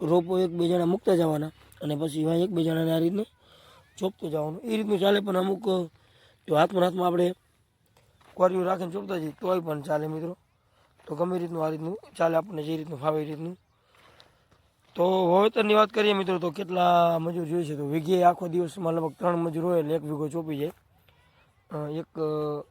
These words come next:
વીઘા માટે ત્રણ મજૂર હોય, અ, હોય એટલે આપણે એક વીઘો જમીન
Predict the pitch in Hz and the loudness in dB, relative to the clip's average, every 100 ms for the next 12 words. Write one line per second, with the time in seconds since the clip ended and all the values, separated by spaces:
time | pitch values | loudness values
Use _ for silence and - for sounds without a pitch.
0 | _ - 151 156 156 151 151 - 165 160 | _ -10 -4 -2 -2 -2 -4 -6 -6 -4
1 | 160 156 160 156 151 143 151 165 143 147 | -4 -4 -2 -2 -2 -2 -6 -8 -12 -16
2 | - - 139 151 147 143 151 147 143 139 | -20 -14 -8 -6 -4 -4 -4 -4 -4 -4
3 | 147 156 | -6 -8